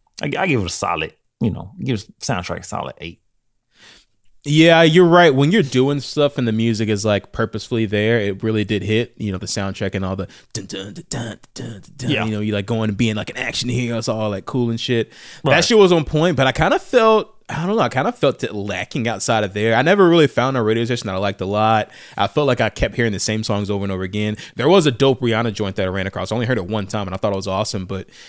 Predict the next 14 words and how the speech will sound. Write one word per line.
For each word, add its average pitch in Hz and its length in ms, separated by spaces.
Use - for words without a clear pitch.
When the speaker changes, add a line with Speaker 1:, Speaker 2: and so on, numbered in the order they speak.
Speaker 2:
I 120 60
don't 156 100
know, 143 140
it 156 40
was 175 120
harder. 151 340
Like, 147 380
I 131 80
felt 208 240
like 180 560
in 135 160
the 131 60
same 143 360
kinda 135 360